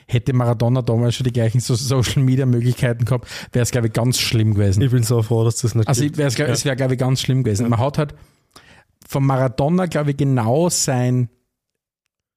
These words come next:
Speaker 1: skandalöses Leben so viel mitgekriegt, dass man sagt, es hat einen gewissen Reiz oder eine gewisse Attraktivität von dem, was der Maradona in seinem Leben gemacht hat. Wohingegen du beim Neymar vielleicht zu viel von dem mitkriegst und dann dir eigentlich eher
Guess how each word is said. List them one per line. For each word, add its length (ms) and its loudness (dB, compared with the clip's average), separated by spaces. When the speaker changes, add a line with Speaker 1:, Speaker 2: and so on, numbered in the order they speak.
Speaker 1:
skandalöses 840 0
Leben 280 2
so 400 0
viel 160 -2
mitgekriegt, 760 -2
dass 120 -2
man 80 0
sagt, 380 -6
es 140 -4
hat 100 -2
einen 80 -2
gewissen 560 0
Reiz 580 -2
oder 100 0
eine 80 -2
gewisse 260 0
Attraktivität 800 -2
von 100 -2
dem, 160 0
was 120 -2
der 80 -2
Maradona 400 0
in 60 0
seinem 140 0
Leben 200 0
gemacht 280 -2
hat. 160 -4
Wohingegen 460 2
du 160 0
beim 160 0
Neymar 300 2
vielleicht 260 -2
zu 240 -2
viel 300 0
von 240 0
dem 200 2
mitkriegst 440 -2
und 80 -4
dann 200 -2
dir 120 0
eigentlich 320 -2
eher 240 -2